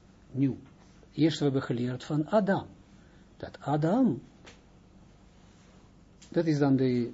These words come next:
de, de meest, het meest innerlijke wat, wat wij binnen ons is. Dat is Adam, die had de kracht bij zijn geboorte, had die, had die de kracht van,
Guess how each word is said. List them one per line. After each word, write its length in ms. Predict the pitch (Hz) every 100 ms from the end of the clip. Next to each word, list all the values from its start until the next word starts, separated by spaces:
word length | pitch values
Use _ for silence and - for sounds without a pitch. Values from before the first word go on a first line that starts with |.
| 131
de, 360 | 131 127 120 -
de 120 | 123
meest, 400 | 131 175 185 -
het 160 | 160 -
meest 380 | 156 175 - - - -
innerlijke 720 | - 262 240 190 151 127 143
wat, 300 | 135 123 -
wat 240 | 139 139 127
wij 440 | 131 123 - 147
binnen 320 | 131 147 135 139
ons 380 | 147 127 120 - -
is. 500 | 135 - - - - - - - -
Dat 180 | - 139
is 200 | 135 131
Adam, 720 | - 117 98 160 220 269 247 - - - - - -
die 260 | - 233
had 260 | 143 170 131
de 100 | 117
kracht 600 | - 156 240 - - - - - -
bij 160 | 135
zijn 360 | 117 147 127 107
geboorte, 760 | - 113 104 160 240 240 214 208 - - - - - - -
had 240 | 131 139
die, 240 | 127 120 -
had 280 | 120 135 120
die 320 | 123 120 101 - -
de 140 | 123
kracht 440 | - 147 226 - -
van, 360 | 185 170 156